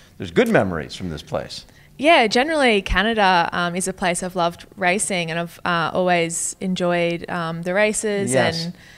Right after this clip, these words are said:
Speaker 2: yeah, they love triathlon here. So it's, yeah, great to be back and great to see that P T O can, um, yeah, get the race here on the weekend.
Speaker 1: Well, and, uh, this, it's a million dollar prize purse. That's,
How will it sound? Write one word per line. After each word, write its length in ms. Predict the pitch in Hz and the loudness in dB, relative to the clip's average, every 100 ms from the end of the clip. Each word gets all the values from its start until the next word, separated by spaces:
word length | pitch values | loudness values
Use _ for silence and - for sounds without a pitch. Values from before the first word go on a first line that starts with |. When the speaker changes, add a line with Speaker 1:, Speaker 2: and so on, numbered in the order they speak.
| - - | -20 -6
Speaker 2:
yeah, 220 | 196 165 | 0 0
they 160 | 170 180 | 0 2
love 240 | 185 185 | 2 0
triathlon 540 | - 175 175 190 175 | 0 0 0 -4 -6
here. 260 | 180 180 165 | -6 -6 -6
So 160 | - 175 | -2 -2
it's, 580 | 165 175 - - - - | -2 -4 -4 -4 -6 0
yeah, 160 | 208 | 2
great 240 | 165 208 - | 4 4 2
to 100 | - | -2
be 100 | 196 | 2
back 320 | 190 247 269 | 4 4 2
and 260 | 202 180 - - | -4 -4 -8 -2
great 260 | 208 190 | 2 2
to 60 | - | 2
see 200 | - 185 | 0 2
that 140 | 185 - | 2 0
P 140 | 185 | -4
T 220 | 175 185 | -2 0
O 180 | 170 175 | 2 2
can, 400 | 180 180 170 175 | -2 -4 -4 -6
um, 360 | 180 170 180 175 - - | -8 -8 -8 -10 -12 -10
yeah, 160 | 185 180 | -4 -2
get 160 | 190 | -2
the 80 | 175 | 0
race 240 | 170 185 - | 0 0 -2
here 320 | 180 175 185 196 | -4 -4 -6 -8
on 100 | 185 | -4
the 80 | |
weekend. 400 | 185 180 214 185 180 - - | -2 -2 -4 -8 -10 -16 -12
Speaker 1:
Well, 340 | - 131 113 113 | -2 0 0 -2
and, 640 | 110 107 101 95 92 90 - - - | -4 -4 -2 -2 -4 -8 -12 -16 -16
uh, 280 | - - - - | -14 -14 -14 -16
this, 480 | - 101 - - | -10 -10 -10 -14
it's 140 | 143 175 | -12 -8
a 20 | |
million 320 | 120 92 92 | -6 -4 -4
dollar 220 | 85 87 | -4 -6
prize 260 | 92 185 240 | -6 -10 -10
purse. 360 | - - - - - - - - - | -14 -16 -18 -20 -20 -20 -20 -20 -8
That's, 460 | 113 - - - | -6 -6 -10 -12